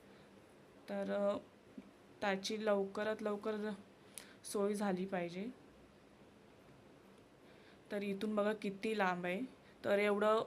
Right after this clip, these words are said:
अ, चालत यायला लागतं आणि चालत जावं लागतं, कारण, अ,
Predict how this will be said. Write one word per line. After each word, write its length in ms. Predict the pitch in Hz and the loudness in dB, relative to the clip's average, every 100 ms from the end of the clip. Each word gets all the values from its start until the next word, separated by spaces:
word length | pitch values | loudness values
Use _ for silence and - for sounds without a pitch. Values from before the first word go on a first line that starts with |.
| - | -2
अ, 180 | 202 | -4
चालत 520 | 196 233 208 202 214 220 | -2 2 4 4 4 0
यायला 240 | 214 220 | 2 2
लागतं 300 | 220 208 226 | 0 -2 -4
आणि 140 | 226 | -4
चालत 360 | 226 220 190 202 | -2 0 0 0
जावं 300 | 202 196 196 | 0 0 2
लागतं, 380 | 185 175 - 240 - - - - - - - | 0 -4 -6 -6 -8 -16 -20 -20 -20 -20 -10
कारण, 380 | 214 208 202 208 | -4 -2 0 0
अ, 160 | 202 | 0